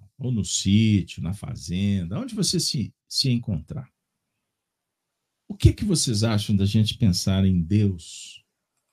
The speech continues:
na nossa intimidade, como as expressões das virtudes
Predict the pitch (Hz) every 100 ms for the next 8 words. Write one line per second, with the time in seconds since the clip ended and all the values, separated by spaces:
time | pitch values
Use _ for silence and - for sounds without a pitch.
0 | _ _ _ - 92 101 101 95 87 92
1 | 85 85 92 90 87 - - _ _ _
2 | _ _ _ _ _ _ _ _ _ _
3 | _ _ _ _ _ _ - 180 175 143
4 | 147 - 151 131 - 135 127 127 110 101
5 | 101 - - 156 196 214 202 - -